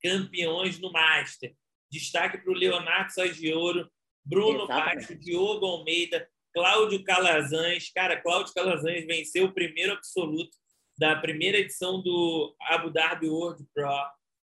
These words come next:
Speaker 2: World Pro.
Speaker 1: Antônio Peinado, Renato Cardoso, cara, muito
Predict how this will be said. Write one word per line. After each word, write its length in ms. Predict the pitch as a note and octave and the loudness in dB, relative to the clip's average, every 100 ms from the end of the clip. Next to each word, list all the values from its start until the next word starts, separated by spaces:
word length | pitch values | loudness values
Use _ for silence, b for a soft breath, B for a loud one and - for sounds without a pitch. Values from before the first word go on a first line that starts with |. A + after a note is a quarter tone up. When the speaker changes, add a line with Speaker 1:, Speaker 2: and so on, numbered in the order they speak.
| D3+ D3 | -12 -6
Speaker 2:
World 260 | F3+ D#3+ C#3+ | -4 -4 0
Pro. 100 | C3 | 0
Speaker 1:
Antônio 200 | - - - | 0 -4 -2
Peinado, 580 | E3+ D#3+ D#3 D#3+ D#3+ | 0 2 2 2 0
Renato 540 | D#3 E3 D#3+ F3 F#3+ F#3 | -2 -4 -2 -4 -4 -6
Cardoso, 600 | E3+ D#3+ D3+ E3 F3 D#3+ - | -6 -4 -4 -2 -4 -6 -2
cara, 300 | F3+ E3 D#3+ | 2 2 -2
muito 380 | G3 - - | -8 -8 -14